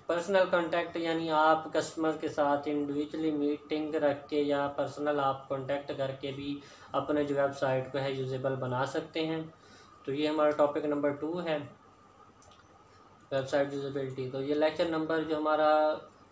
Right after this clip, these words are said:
टू है, यहाँ गलती से वन लिखा हुआ है, ये एंड हो गया है। तो इसमें further कोई क्वेश्चन या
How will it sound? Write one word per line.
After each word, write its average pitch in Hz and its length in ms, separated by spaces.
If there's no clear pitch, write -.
टू 196 240
है, 165 300
यहाँ 151 260
गलती 147 260
से 143 100
वन 143 160
लिखा 160 240
हुआ 147 200
है, 143 280
ये 151 60
एंड 147 240
हो 180 140
गया 165 180
है। 160 140
तो 156 200
इसमें 156 340
further 151 300
कोई 151 140
क्वेश्चन 143 480
या 147 340